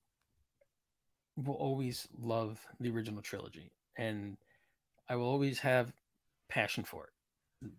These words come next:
no matter what. I just do. I'll, I'll be like, "F you, Star Wars. I'm, I'm sick of what they're doing,"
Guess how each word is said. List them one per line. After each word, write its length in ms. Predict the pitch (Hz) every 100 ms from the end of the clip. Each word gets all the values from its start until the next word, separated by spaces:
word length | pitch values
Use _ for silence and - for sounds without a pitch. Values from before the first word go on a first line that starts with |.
| -
no 120 | 156
matter 260 | 151 123 113
what. 300 | 113 104 113
I 140 | 110
just 260 | 110 - -
do. 140 | 95 - - -
I'll, 240 | 117 110 - _ _ -
I'll 120 | 120
be 120 | 110 104
like, 200 | 101 - _ _
"F 140 | 135 139
you, 80 |
Star 260 | 123 - 135
Wars. 320 | 131 131 123 110
I'm, 120 | 104 123
I'm 100 | 113
sick 380 | - - 160
of 60 | 131
what 120 | 127
they're 120 | 131
doing," 340 | 123 123 120